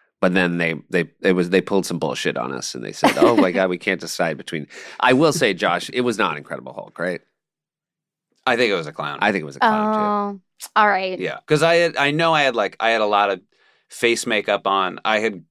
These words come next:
Speaker 2: gone for it.
Speaker 1: Yeah.
Speaker 2: And I'm not entirely sure. The one way Mom and Dad could prove this is by showing us a picture, but maybe they didn't take pictures that night.
Speaker 3: Did you love Halloween, Josh?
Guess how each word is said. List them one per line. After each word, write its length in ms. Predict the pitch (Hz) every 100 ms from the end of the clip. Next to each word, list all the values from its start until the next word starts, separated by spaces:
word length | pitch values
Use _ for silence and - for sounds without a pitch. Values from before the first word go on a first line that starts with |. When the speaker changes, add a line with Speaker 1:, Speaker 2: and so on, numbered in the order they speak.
| _
Speaker 2:
gone 360 | 98 85 98 107
for 320 | - 139 151
it. 60 | 101
Speaker 1:
Yeah. 220 | 78 69 _ _ _ _ _
Speaker 2:
And 120 | - 131
I'm 100 | 165
not 200 | 170 151 -
entirely 560 | 123 120 110 107 95
sure. 280 | 90 98 85
The 200 | 87 110
one 260 | 120 151 156
way 460 | 131 117 104 107 - _ -
Mom 240 | 98 95
and 80 | 90
Dad 200 | 87 80
could 140 | 85
prove 200 | 98 92
this 240 | 78 76 -
is 100 | 73
by 360 | 80 76 71
showing 380 | 71 - 85 78
us 120 | 69 -
a 40 |
picture, 500 | - 80 - 67 - -
but 220 | 76 -
maybe 280 | 90 92 101
they 120 | 101
didn't 200 | 104 95
take 240 | 95 85
pictures 340 | 82 80 78 -
that 180 | 71
night. 240 | 73 76 - _ _ _
Speaker 3:
Did 160 | 233 208
you 100 | 277
love 260 | 240 220 220
Halloween, 560 | 233 247 285 311 392 - -
Josh? 460 | 285 392 - -